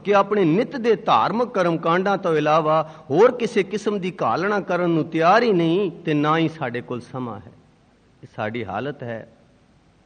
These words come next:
ਜਿਹੜੀ ਇੱਕ ਰੂਟੀਨ ਕਿਸੇ ਨੇ ਬਣਾ ਲਈ ਧਾਰਮਿਕ ਕਰਮ ਕਿਰਿਆ ਦੀ, ਬਸ ਉਹ ਰੂਟੀਨ ਵਾਈਜ਼ ਸਾਰੇ ਉਹੀ ਕਰਦੇ ਜਾ ਰਹੇ ਹਨ। ਉਸ ਤੋਂ ਇਲਾਵਾ ਕੋਈ ਅੰਤਰਮੁਖੀ ਹੋਣਾ ਜਾਂ ਕੋਈ ਵਿਸ਼ੇਸ਼ ਟਾਈਮ ਸ਼ਬਦ ਦੀ ਕਮਾਈ ਵਸ ਕੱਢਣਾ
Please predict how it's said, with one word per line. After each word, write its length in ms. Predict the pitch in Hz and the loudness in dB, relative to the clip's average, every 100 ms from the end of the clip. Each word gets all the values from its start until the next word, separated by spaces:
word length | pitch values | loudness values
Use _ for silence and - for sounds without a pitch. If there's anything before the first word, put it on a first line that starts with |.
| _ _ _ _ | _ _ _ _
ਜਿਹੜੀ 320 | 120 180 190 170 | 0 2 2 0
ਇੱਕ 140 | 156 | -2
ਰੂਟੀਨ 360 | 135 135 165 170 | -4 -2 -2 -2
ਕਿਸੇ 260 | 151 - | -6 -4
ਨੇ 120 | 135 | -6
ਬਣਾ 340 | 113 117 110 123 | -4 -4 -2 -2
ਲਈ 180 | 143 127 | -2 -4
ਧਾਰਮਿਕ 460 | 123 101 117 127 | -2 -2 -2 -6
ਕਰਮ 260 | - 120 113 | -6 -8 -8
ਕਿਰਿਆ 340 | 131 135 120 | -6 -6 -6
ਦੀ, 220 | 113 107 - _ _ _ _ _ _ 147 | -8 -16 -18 _ _ _ _ _ _ -4
ਬਸ 220 | 180 190 | -4 -2
ਉਹ 80 | 175 | -2
ਰੂਟੀਨ 400 | 151 165 196 190 | -2 -2 -2 0
ਵਾਈਜ਼ 240 | 165 156 | 0 0
ਸਾਰੇ 340 | 156 170 202 196 | -2 -2 0 0
ਉਹੀ 280 | 190 208 | 0 -2
ਕਰਦੇ 380 | 196 170 156 151 | -2 -4 -2 -4
ਜਾ 220 | 123 120 | -4 -4
ਰਹੇ 180 | 117 117 | -4 -8
ਹਨ। 180 | 113 113 - _ - - | -10 -16 -18 _ -20 -12
ਉਸ 180 | - 262 | -6 -6
ਤੋਂ 140 | - 226 | -2 0
ਇਲਾਵਾ 400 | 202 185 185 175 | 4 4 4 2
ਕੋਈ 240 | 175 147 | 0 0
ਅੰਤਰਮੁਖੀ 640 | 151 151 156 151 147 147 | 0 0 -2 -2 -2 -6
ਹੋਣਾ 520 | 123 131 135 127 123 127 | -4 -4 -4 -6 -8 -8
ਜਾਂ 140 | 139 139 | -6 -6
ਕੋਈ 160 | 139 | -6
ਵਿਸ਼ੇਸ਼ 480 | 127 127 - 160 156 | -6 -6 -4 -6 -6
ਟਾਈਮ 260 | 151 147 151 | -4 -2 -2
ਸ਼ਬਦ 320 | 151 135 139 | -4 -6 -6
ਦੀ 140 | 127 | -8
ਕਮਾਈ 340 | - 131 127 131 | -6 -4 -4 -4
ਵਸ 180 | 127 123 | -8 -6
ਕੱਢਣਾ 420 | 127 120 120 | -8 -6 -8